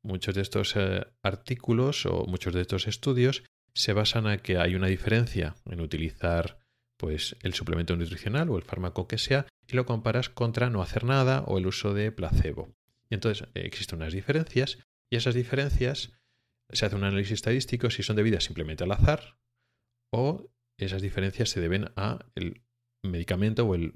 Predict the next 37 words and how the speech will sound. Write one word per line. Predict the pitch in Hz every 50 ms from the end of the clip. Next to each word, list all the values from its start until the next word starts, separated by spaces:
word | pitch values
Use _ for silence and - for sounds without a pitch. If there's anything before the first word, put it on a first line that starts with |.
| - _ -
suplemento | - - 95 92 87 90 92 92 101
que | -
estás | 98 - 104 - -
utilizando. | 110 - 87 82 82 - - 95 87 80 73 - - _ _ _ _ _ _ _ _ _ _ _ _ -
Cuando | - - 87 85 87 80
tú | - 104 104 104 107
estudias | 104 98 - - 117 104 104 107 104 - - - -
dos | 101 95 101 98 92
grupos | - - 98 92 - 101 98 98 92 - -
separados, | - - - 113 95 110 98 90 82 78 78 76 - - - - _ _ _ _ _ _ _ _ _ _ _ _ _ _ _ _ _ _ _ _ -
eh, | 95 92 87 85 82 - -
y | - 90 87
luego | 85 80 90 90 90 90
estudias | 92 - - 107 92 90 85 -
un | 101 85
parámetro | - 87 95 95 92 82 92 87
de | 82
una | 82 85 90
enfermedad, | - - 117 120 135 139 143 143 147 - - - -
pues | - - - -
quien | - - - 95 87 85
ve | 87 87 85 -
después | - 82 90 - - 101 92
de | 92
unos | 92 101 101
meses, | 120 143 147 143 - 147 143 139 - - -
eh, | 113 95 90
estudias | 87 - - 98 92 87 85 - -
este, | 87 - - - - 92 85 82 85 85 - _ _ _ _ _ _ _
este | - - - - -
placebo | - 92 90 - 156 151 143 143
y | 135
este | - - 104
trata-, | 101 90 - 87 82 87 - - _ -
y | -
este | 98 - - 92
tratamiento. | - 85 85 - 85 85 87 85 82 80 - 76 73 -